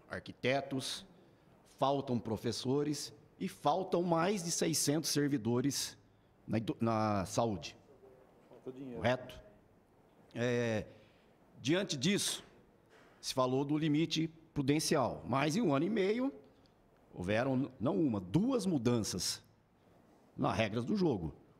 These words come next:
Speaker 1: Uma pelo Tribunal de Contas, que foi desfavorável ao município. Outra recente, né, é, por coincidência, logo depois da greve dos servidores, onde a prefeitura descobriu que, equivocadamente,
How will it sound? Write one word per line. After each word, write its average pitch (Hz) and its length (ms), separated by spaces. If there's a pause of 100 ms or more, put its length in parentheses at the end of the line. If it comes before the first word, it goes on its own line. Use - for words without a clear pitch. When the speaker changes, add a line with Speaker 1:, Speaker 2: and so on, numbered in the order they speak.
(100)
Speaker 1:
Uma 202 260
pelo 214 260
Tribunal 147 420
de 131 100
Contas, 170 400
que - 80
foi 208 200
desfavorável 202 720
ao 208 60
município. 226 640 (680)
Outra 202 320
recente, 139 760 (500)
né, 120 320 (640)
é, 107 480
por 120 180
coincidência, 117 580
logo 131 300
depois 110 680
da 110 160
greve 95 260
dos 104 160
servidores, 208 800 (340)
onde 165 280
a - 40
prefeitura 147 560
descobriu 190 540
que, 240 220 (160)
equivocadamente, 196 1500